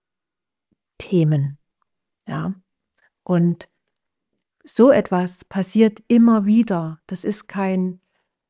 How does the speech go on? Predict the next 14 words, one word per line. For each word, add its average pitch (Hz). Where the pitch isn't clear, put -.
kein 175
Einzel-, 202
keine 190
Einzelgeschichte, 202
sondern 202
das 196
passiert 196
immer 190
wieder. 196
Und 170
du 180
musst 196
dir 208
sozusagen 185